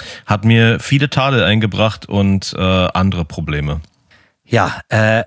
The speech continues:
Speaker 2: eigentlich passt es hervorragend zum heutigen Thema. Es kommt alles nicht, äh, äh, unser gegenseitiges, äh, äh, äh, äh,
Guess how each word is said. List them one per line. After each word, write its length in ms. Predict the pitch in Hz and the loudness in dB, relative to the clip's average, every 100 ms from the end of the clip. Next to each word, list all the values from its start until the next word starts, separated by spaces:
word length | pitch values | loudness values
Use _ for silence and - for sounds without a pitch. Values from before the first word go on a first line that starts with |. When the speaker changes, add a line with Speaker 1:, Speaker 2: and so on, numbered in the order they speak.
| - - | -6 -6
Speaker 2:
eigentlich 360 | 131 170 175 | -4 -2 -4
passt 260 | - 151 - | -4 -4 -2
es 240 | 151 - | -4 -2
hervorragend 600 | 127 - 123 120 127 131 | -4 0 2 2 2 0
zum 160 | 123 110 | 0 2
heutigen 380 | 120 123 107 95 | 2 2 -2 -2
Thema. 340 | 113 117 127 | 2 2 2
Es 100 | 123 | 0
kommt 320 | - 101 110 | 0 0 0
alles 260 | 104 110 113 | -2 -2 0
nicht, 280 | 110 139 107 | -2 -2 -2
äh, 400 | 101 95 107 95 | -2 0 0 0
äh, 20 | |
unser 340 | 95 127 120 | 0 0 0
gegenseitiges, 800 | 104 120 139 117 117 117 107 104 | 0 0 0 2 0 0 -2 -2
äh, 80 | 104 | -2
äh, 20 | |
äh, 1000 | 101 110 110 113 107 107 104 110 101 | 0 0 0 0 0 0 0 0 0
äh, 60 | 98 | 0